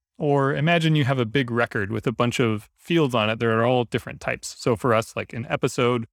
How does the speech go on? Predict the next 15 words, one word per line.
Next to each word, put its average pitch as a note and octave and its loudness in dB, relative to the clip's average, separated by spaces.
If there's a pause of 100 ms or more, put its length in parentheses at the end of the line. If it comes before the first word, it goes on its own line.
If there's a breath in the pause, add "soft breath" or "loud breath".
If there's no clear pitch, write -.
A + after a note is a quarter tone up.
(400)
that A#2+ -2
will G#2+ -4
have G2+ -4
an G#2 -8
episode G#2+ -6
I A2 0
D C3 2 (100)
and A2 -4
an G#2 -6
episode C3 -4
length F3+ 0
and A#2 -6
an A2+ -10
episode C#3+ -6
name. D3+ 0